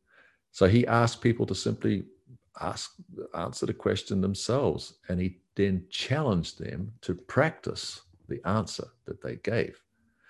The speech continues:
On another occasion, he referred to the clear meaning of Scripture as if to say, "It's there. Why ask me?"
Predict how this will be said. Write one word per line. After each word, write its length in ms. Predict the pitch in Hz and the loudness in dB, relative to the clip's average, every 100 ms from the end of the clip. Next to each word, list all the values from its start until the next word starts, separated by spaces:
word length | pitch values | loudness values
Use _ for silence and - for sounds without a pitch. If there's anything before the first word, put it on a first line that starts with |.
| - - - | -20 -20 -2
On 120 | 92 131 | 6 8
another 160 | 165 | 8
occasion, 580 | 135 - 131 127 120 117 | 6 8 8 8 6 2
he 160 | 95 107 | 2 4
referred 640 | 95 - 104 113 113 113 | 4 2 4 6 6 2
to 100 | 87 | -4
the 120 | 87 | -4
clear 500 | - - 123 123 113 | -4 -2 4 6 6
meaning 420 | 95 110 107 92 | 6 6 6 4
of 140 | 85 - | 2 -2
Scripture 500 | - 135 - - - | -2 -2 0 -6 -2
as 200 | 87 101 | 0 0
if 160 | 98 | 0
to 80 | - | -4
say, 360 | 98 107 98 95 - _ _ - | -2 2 2 2 -6 _ _ -4
"It's 160 | 139 - | -2 8
there. 400 | - 208 - - - _ _ _ - | 10 10 6 0 -20 _ _ _ -12
Why 200 | - 95 117 | -2 2 2
ask 340 | 135 - - | 2 -2 -2
me?" 320 | 110 147 - | -2 0 -6